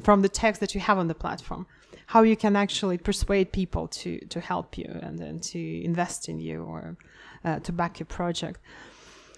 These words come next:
And also, if, if you're speaking about Estonia, uh, it's also interesting that we see the differences in terms of, um, how well-known Hoandia is in different regions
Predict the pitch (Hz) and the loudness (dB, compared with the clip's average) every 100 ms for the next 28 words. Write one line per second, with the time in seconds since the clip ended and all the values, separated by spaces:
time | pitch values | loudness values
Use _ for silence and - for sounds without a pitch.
0 | - _ _ - 202 220 269 - 262 - | -20 _ _ 6 10 12 10 10 6 6
1 | 247 269 254 269 277 240 - 226 - - | 8 10 10 10 10 8 6 2 0 6
2 | 254 302 359 285 226 - 208 220 196 - | 10 10 10 10 8 6 6 6 4 6
3 | 262 294 233 247 - 254 - 220 214 214 | 6 8 8 8 8 6 6 4 6 2
4 | - 220 226 180 - _ _ _ _ - | 2 2 2 0 -12 _ _ _ _ -10
5 | - - 262 294 247 202 208 226 311 320 | -6 2 8 8 8 8 6 6 6 6
6 | - 311 - 226 220 247 240 - 226 - | 6 2 4 6 6 8 6 4 0 0
7 | - - 208 208 - _ _ _ _ _ | -10 -4 -2 -2 -4 _ _ _ _ _
8 | _ - 160 180 220 240 233 196 214 240 | _ -14 -8 -2 4 6 4 4 8 10
9 | 233 220 220 208 208 233 220 214 208 190 | 10 8 8 6 6 8 8 8 6 6
10 | 214 233 208 - - - - - - - | 6 6 6 2 -6 -12 -20 -20 -20 -20
11 | _ _ 208 208 220 226 226 196 196 180 | _ _ 8 10 10 6 6 6 2 0
12 | 233 302 359 | 0 0 -2